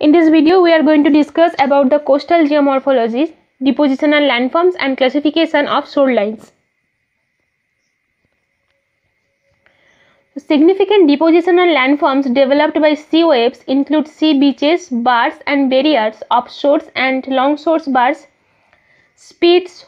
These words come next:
hooks, loops, connecting bars, looped bars, tombolo, barrier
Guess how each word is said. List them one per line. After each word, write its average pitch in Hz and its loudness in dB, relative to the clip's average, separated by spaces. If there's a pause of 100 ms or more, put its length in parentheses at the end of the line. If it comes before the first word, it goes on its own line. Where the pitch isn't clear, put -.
(120)
hooks, 320 -2
loops, 294 -2
connecting 262 -4
bars, 240 -2
looped 277 -4
bars, 233 -4
tombolo, 240 0
barrier 247 0